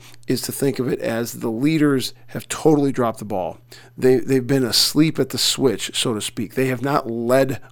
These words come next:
well. They've, they've led the people into all this sin and evil. They've not led people toward righteousness. They've been asleep at the switch. That's one way to understand it.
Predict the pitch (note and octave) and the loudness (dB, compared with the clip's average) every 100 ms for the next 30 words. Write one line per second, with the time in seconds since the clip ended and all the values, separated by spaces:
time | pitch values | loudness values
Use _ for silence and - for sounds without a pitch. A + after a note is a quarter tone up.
0 | - B2 A2+ D#2 B2 A#2+ - - - F3+ | -8 -4 -2 -2 -2 -2 -4 -16 -10 -6
1 | D3+ A2+ A2+ D#3 D#3 - C3 B2+ A2+ - | -6 -4 0 0 0 -6 -6 -6 -6 -6
2 | - D3 C#3+ - - B2+ C3+ B2+ - - | -2 0 0 -2 0 0 2 0 -2 -6
3 | - - - - - - - - - C#3+ | -12 -20 -20 -20 -20 -8 -4 0 0 0
4 | A2 G#2 - - - - C3 A2+ G#2+ G2+ | -2 -6 -14 -20 -20 -6 -4 -2 -4 -6
5 | G2+ - _ - _ _ _ _ _ _ | -10 -16 _ -20 _ _ _ _ _ _
6 | - E3 D3 G#2+ D2+ - - - - - | -4 -2 0 -2 -6 -10 -20 -20 -20 -20
7 | _ - C#3 C#3+ C3+ B2 B2+ C#3 C#3+ - | _ -18 0 2 4 2 0 2 2 0
8 | B2 B2 C#3 C3 C3 B2+ A#2 A#2 B2 A#2 | -2 4 4 2 -4 -4 -4 -4 -6 -4
9 | A#2 A#2+ A2+ - A#2 F#2+ A#2 G#2+ A2+ G#2 | -2 -2 -4 -6 -6 -6 -4 -4 -6 -4
10 | - A#2+ B2 - G#2 - G2 D2+ - C3+ | -2 -2 -4 -6 -4 -4 -4 -6 -2 -2
11 | - C3+ C3+ A#2 A2 G#2+ G#2+ - A#2+ G2+ | 0 -2 0 0 -2 -4 -6 -8 -8 -8
12 | - | -12